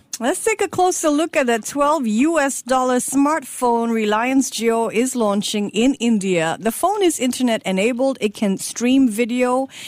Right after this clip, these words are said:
It can be used for money transfers. There's a huge market for phones with this price tag. I wouldn't mind trying one for twelve U S dollars. Plus, there are an estimated two hundred and fifty million Indians using two G phones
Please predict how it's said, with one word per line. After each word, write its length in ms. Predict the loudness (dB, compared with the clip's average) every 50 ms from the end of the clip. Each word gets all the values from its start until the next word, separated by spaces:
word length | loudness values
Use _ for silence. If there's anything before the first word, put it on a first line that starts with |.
| -14 -10 -6
It 120 | -6 -4 0
can 160 | 0 0 0
be 100 | 0 0
used 360 | 2 2 4 4 4 2 0
for 100 | 0 0
money 280 | 2 2 2 0 0 -2
transfers. 960 | -2 -2 -2 0 0 0 0 -2 -4 -4 -2 0 0 2 0 0 -2 -4 -10 -12 -16 -18 -18 -10 -4
There's 160 | -2 0 2
a 60 | 4 4
huge 300 | 4 4 4 2 2 2
market 500 | 2 2 2 0 -2 -2 -2 -2 -2 -2
for 100 | -4 -4
phones 460 | -2 0 0 0 2 0 -2 -2 -2
with 160 | -4 -2 0
this 180 | 0 0 -2 -2
price 480 | -10 -6 -4 -2 -2 -2 -2 -4 -4
tag. 380 | -2 0 2 2 2 0 0 0
I 100 | -2 0
wouldn't 220 | 0 2 2 4
mind 240 | 4 4 2 -2 -2
trying 360 | -2 -2 -2 0 0 0 0
one 140 | 0 -2 -4
for 140 | -4 -6 -8
twelve 340 | -6 -4 -4 -2 -2 -2 -4
U 160 | -4 -2 -2
S 140 | -2 -2 -2
dollars. 400 | -2 -2 0 0 0 0 -2 -6 -12 -14 -14 -8 -2
Plus, 220 | 0 0 0 0
there 200 | 0 -2 -2 0
are 280 | 0 0 0 0 0 -4 -8 -12 -6
an 160 | -4 -2 0 2
estimated 720 | 2 2 2 2 2 2 4 4 2 0 -2 -4 -4 -2
two 180 | 0 0 2
hundred 300 | 2 2 2 2 0 -2
and 200 | -2 -2 -2 -2
fifty 400 | 0 -2 -2 -2 0 -2 0 2
million 580 | 2 4 4 4 4 4 2 2 2 2 0 0
Indians 640 | 0 2 2 2 2 2 0 0 0 -2 -2 0
using 380 | 0 0 0 0 0 0 0 0
two 240 | -2 0 0 0 0
G 320 | 0 -2 -2 0 0 0
phones 680 | -2 -2 -2 -2 0 0 0 0 0 -2 -2 -4 -8